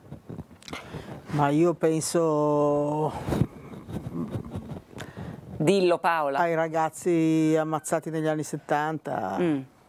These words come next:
Speaker 2: Tipo
Speaker 1: Innocenti.
Speaker 2: Ramelli.
Speaker 1: Esatto.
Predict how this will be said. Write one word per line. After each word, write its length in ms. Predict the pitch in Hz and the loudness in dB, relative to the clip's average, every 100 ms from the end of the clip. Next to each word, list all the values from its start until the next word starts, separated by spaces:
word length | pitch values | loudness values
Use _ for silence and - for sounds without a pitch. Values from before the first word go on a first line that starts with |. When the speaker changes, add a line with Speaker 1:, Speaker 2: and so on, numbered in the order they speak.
| _ _ _ - | _ _ _ -6
Speaker 2:
Tipo 200 | - - | -2 0
Speaker 1:
Innocenti. 680 | 147 - 170 165 156 170 156 | -2 0 0 0 0 0 2
Speaker 2:
Ramelli. 640 | 151 160 165 151 135 131 - | 0 2 0 2 0 -2 -4
Speaker 1:
Esatto. 600 | - 147 135 127 - - | 0 0 2 -2 -4 -20